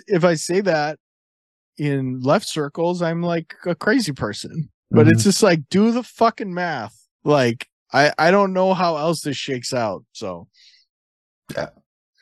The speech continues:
Speaker 2: I mean, that's as good a place to stop as any. I was only gonna <clears throat> add, uh, was the, you mentioned that the,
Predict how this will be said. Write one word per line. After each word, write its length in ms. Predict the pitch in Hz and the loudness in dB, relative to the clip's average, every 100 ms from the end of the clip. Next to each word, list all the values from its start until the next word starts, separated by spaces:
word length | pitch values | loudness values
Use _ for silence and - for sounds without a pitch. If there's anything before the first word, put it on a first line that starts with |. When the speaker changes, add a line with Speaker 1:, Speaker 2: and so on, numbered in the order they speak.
| - - - - - - | -20 -20 -20 -20 -10 0
Speaker 2:
I 60 | 170 | 6
mean, 160 | 151 | 8
that's 220 | 135 131 | 8 8
as 100 | 117 | 4
good 140 | 107 110 | 4 6
a 100 | 110 | 6
place 360 | - 127 117 | 6 6 6
to 100 | - | 4
stop 260 | - 113 107 | 6 6 4
as 100 | 101 | 2
any. 220 | 107 113 | 4 4
I 40 | 110 | 6
was 160 | 113 | 4
only 200 | 113 113 | 4 2
gonna 220 | 107 107 - | 0 -2 -2
<clears throat> 300 | - 156 185 - | -4 0 0 0
add, 400 | 117 117 117 107 - | 0 2 2 0 2
uh, 200 | 120 120 | 4 6
was 140 | 143 156 - | 6 4 -2
the, 300 | 160 131 139 | -4 6 6
you 360 | 127 135 170 151 | 6 4 2 4
mentioned 360 | 151 151 139 | 4 2 0
that 100 | 117 | 2
the, 220 | 117 104 | 2 -2